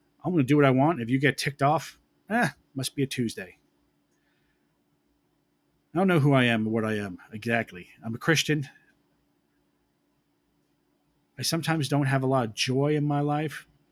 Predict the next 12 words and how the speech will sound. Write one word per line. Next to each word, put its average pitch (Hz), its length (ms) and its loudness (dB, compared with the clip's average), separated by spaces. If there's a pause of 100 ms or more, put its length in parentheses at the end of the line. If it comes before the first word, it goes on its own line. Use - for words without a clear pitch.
(160)
but 147 120 -2
I 147 80 4
believe 147 320 4
in 139 80 4
God. 139 400 -4 (640)
So - 160 -2
I - 20 2
keep 151 200 0
thinking 147 240 2
it's 131 160 0
my 143 160 4
fault. - 340 -6